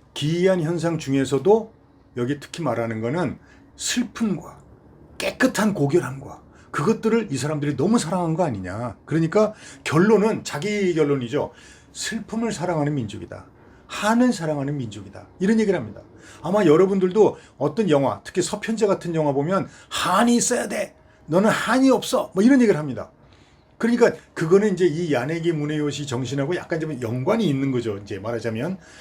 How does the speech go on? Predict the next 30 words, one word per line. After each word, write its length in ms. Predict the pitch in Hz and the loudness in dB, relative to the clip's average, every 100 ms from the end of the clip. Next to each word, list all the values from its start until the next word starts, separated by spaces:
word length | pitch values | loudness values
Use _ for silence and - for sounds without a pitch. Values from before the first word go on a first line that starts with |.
| - | -8
근데 180 | - 196 | 2 4
우리나라 340 | 143 202 214 | 4 4 2
사람들이 420 | 202 196 175 180 180 | 2 2 0 -4 0
또 280 | 220 175 - - - | 0 0 -4 -20 -8
유난히 440 | 139 185 214 202 | -2 2 2 0
좀 140 | 202 208 | -2 -4
슬프고 520 | 202 262 262 226 208 | -2 -4 -4 -2 -2
한이 280 | 151 226 240 | 0 2 4
맺힌 300 | 214 - 190 | 2 2 0
걸 140 | 165 | 2
또 200 | 190 208 - - | 4 2 2 -8
가끔 300 | - - 202 | -8 -6 -8
지-, 200 | - - | -8 4
저, 220 | 170 175 | 8 8
좋아하시는 500 | 156 160 185 175 185 | 6 2 2 0 -4
분들도 280 | 170 165 160 | -2 -2 -2
있어요. 540 | 226 - 131 143 165 - _ _ - - | -2 -2 0 0 -2 -6 _ _ -20 -16
그리고 360 | - 185 208 151 - - | -2 4 4 4 0 0
야네기 400 | 127 156 196 190 | 2 4 2 2
무네요시가 560 | 170 165 160 147 147 | 0 0 0 0 -2
사랑했던 680 | 151 - 165 151 143 185 135 - - - - | -4 -2 -2 -2 -2 -4 -4 -8 -20 -18 -8
그 260 | - 262 | 0 2
순수한 680 | 262 - 247 294 247 262 247 | 2 0 0 2 4 4 2
백색의 480 | 175 143 190 180 165 | 0 -4 0 2 2
미를 240 | 160 175 | 2 0
굉장히 480 | 170 208 269 285 302 | -2 -2 0 4 4
가치를 340 | 214 - - 190 | 4 0 -6 -6
뒀-, 160 | 131 - - | -6 -8 -6
둔 140 | 190 | -2
거죠. 500 | 233 156 117 165 143 | 0 0 -2 -2 -6